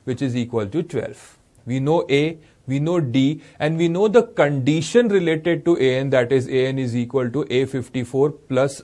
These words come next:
one thirty-two. You remember the previous sums, those exceeds sums, right? What we used to do, in that equation itself, we used to put their values, A N, A fifty-four, put their formula, right? How do we do it?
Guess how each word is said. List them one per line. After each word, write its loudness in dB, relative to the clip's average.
one 0
thirty-two. -4
You -2
remember 4
the 6
previous 4
sums, 0
those 2
exceeds -2
sums, 0
right? 4
What 0
we 0
used 0
to -2
do, 0
in 2
that 6
equation 4
itself, 4
we -2
used 2
to 2
put 4
their 4
values, 2
A 6
N, 0
A 6
fifty-four, 0
put 2
their 6
formula, 2
right? 2
How 4
do 4
we 8
do 4
it? 2